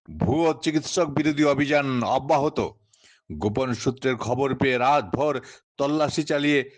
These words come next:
আরও এক ভুয়ো চিকিৎসককে পাকড়াও করেছে পুলিশ। ধৃতের নাম শেখর আচার্য। তিনি কাছাড়ের লক্ষ্মীপুর মহকুমার পয়লাপুল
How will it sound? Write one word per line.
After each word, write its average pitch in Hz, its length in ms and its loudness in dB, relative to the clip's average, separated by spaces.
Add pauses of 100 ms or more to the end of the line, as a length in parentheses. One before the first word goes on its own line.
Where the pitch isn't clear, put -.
(220)
আরও 127 360 0
এক 123 260 -2
ভুয়ো 127 240 2
চিকিৎসককে 131 680 -4
পাকড়াও 131 460 -2
করেছে 120 320 0
পুলিশ। 107 460 -4 (600)
ধৃতের 123 440 2
নাম 127 260 -2 (260)
শেখর 175 540 0
আচার্য। 120 600 -2 (760)
তিনি 180 200 2
কাছাড়ের 185 500 0
লক্ষ্মীপুর 165 540 0
মহকুমার 165 540 0
পয়লাপুল 185 720 0